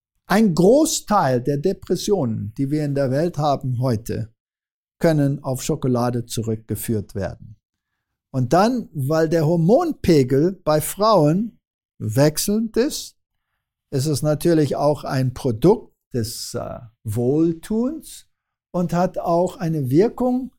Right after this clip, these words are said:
um die, naja, die Grenzen, die das Gehirn und das Kognitive stellen kann, äh, unsicher zu machen. Also, Damen, passt auf,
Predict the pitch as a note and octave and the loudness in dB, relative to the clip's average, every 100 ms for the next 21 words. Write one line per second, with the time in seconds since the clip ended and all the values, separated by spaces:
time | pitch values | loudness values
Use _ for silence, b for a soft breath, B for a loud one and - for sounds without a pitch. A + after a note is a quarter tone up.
0 | _ _ _ G#3 G3 F#3 F3+ F3 F3+ - | _ _ _ 0 2 2 2 0 -4 -6
1 | C#3 D#3 D#3+ D#3+ D#3 D3+ D3 - - F2 | -4 0 4 4 4 2 0 -4 -8 -6
2 | B2 D3+ C3 D3+ F3+ D#3 F#3 D#4 F4+ - | -2 0 -2 -2 -2 0 2 2 0 -4
3 | - C#3 C#3+ D#3 D#3+ - - D#3+ A#3+ D4 | -2 0 0 0 -2 -4 -6 -4 0 0
4 | G3+ F3 E3 D#3+ D#3 - C#4 B3 F#3+ E3 | 0 -2 -4 -2 -4 -4 -4 -2 -2 0
5 | G3+ D#3 D3 - - G3 F3 D3+ - A#2+ | -2 0 -2 -2 0 2 2 -2 -2 -2
6 | B2 C3 - _ _ _ _ _ D3 D3+ | -2 -6 -12 _ _ _ _ _ -6 -4
7 | D#3+ E3 D#3+ D#3+ E3 F4 E4+ F3+ C#3 D3+ | -2 -2 -2 -2 -2 -2 0 2 2 2
8 | A#2+ - B2 A2+ G#2+ - C3+ A#2 _ _ | -2 -2 -4 -4 -6 -10 -16 -16 _ _
9 | _ _ _ - E3 D#3 E3+ D#3+ C3+ - | _ _ _ -4 -2 2 4 4 2 -4
10 | _ _ _ C#3 F3 B3+ C#4+ F3+ _ - | _ _ _ -2 0 0 -4 -8 _ -6
11 | A3+ - A#3 C#3 D3+ | -4 -2 0 2 0